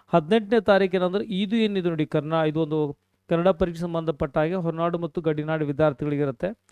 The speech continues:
ಬೆಂಗಳೂರು, ಬೆಳಗಾವಿ, ವಿಜಯಪುರ ಮತ್ತು ಮಂಗಳೂರು ಈ ಒಂದು ಕೇಂದ್ರಗಳಲ್ಲಿ ಮಾತ್ರ ಪರೀಕ್ಷೆ ನಡೆಸ್ತಾರೆ. Up to fourth ಸ್ಟ್ಯಾಂಡರ್ಡ್‌ವರೆಗೂ usually ಆ ಒಂದು ಮಟ್ಟದಲ್ಲಿ ಪರೀಕ್ಷೆ ಪ್ರಶ್ನೆ ಪತ್ರಿಕೆನಲ್ಲಿ ಐವತ್ತು ಮಾರ್ಕ್ಸ್‌ಗೆ ಸಿದ್ಧಪಡಿಸಲಾಗುತ್ತೆ. ಓಕೆ, ಇದು ಆಯ್ತು ಕಂಪ್ಲೀಟ್ ಆಗಿ ನಿಮಗೆ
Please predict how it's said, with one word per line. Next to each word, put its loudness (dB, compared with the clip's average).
ಬೆಂಗಳೂರು, -2
ಬೆಳಗಾವಿ, 0
ವಿಜಯಪುರ -2
ಮತ್ತು -6
ಮಂಗಳೂರು -4
ಈ -4
ಒಂದು -4
ಕೇಂದ್ರಗಳಲ್ಲಿ -4
ಮಾತ್ರ -4
ಪರೀಕ್ಷೆ -8
ನಡೆಸ್ತಾರೆ. -6
Up -4
to -4
fourth -2
ಸ್ಟ್ಯಾಂಡರ್ಡ್‌ವರೆಗೂ -2
usually -6
ಆ 8
ಒಂದು 2
ಮಟ್ಟದಲ್ಲಿ -2
ಪರೀಕ್ಷೆ -4
ಪ್ರಶ್ನೆ 2
ಪತ್ರಿಕೆನಲ್ಲಿ 0
ಐವತ್ತು -2
ಮಾರ್ಕ್ಸ್‌ಗೆ -6
ಸಿದ್ಧಪಡಿಸಲಾಗುತ್ತೆ. -4
ಓಕೆ, 4
ಇದು 6
ಆಯ್ತು 4
ಕಂಪ್ಲೀಟ್ -2
ಆಗಿ 0
ನಿಮಗೆ -2